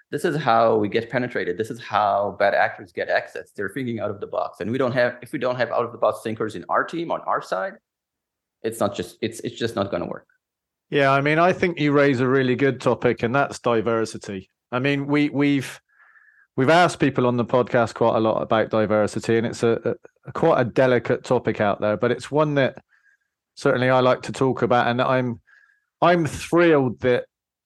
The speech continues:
Speaker 2: there are different people from different areas, different sexes, different races now getting into I T.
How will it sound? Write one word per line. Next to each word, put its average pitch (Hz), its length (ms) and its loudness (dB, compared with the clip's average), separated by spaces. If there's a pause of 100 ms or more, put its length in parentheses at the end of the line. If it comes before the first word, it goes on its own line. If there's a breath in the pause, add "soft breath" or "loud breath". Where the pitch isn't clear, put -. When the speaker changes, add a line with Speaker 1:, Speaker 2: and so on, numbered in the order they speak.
(960)
Speaker 2:
there 131 160 4
are 131 100 4
different 139 440 -2
people 135 260 0
from 117 220 -6
different 131 340 -2
areas, 123 420 2
different 127 320 -6
sexes, - 440 -2
different 120 320 -4
races 117 420 -2
now 117 220 -2
getting 107 240 -4
into 107 260 -8
I 110 120 -4
T. 98 320 -8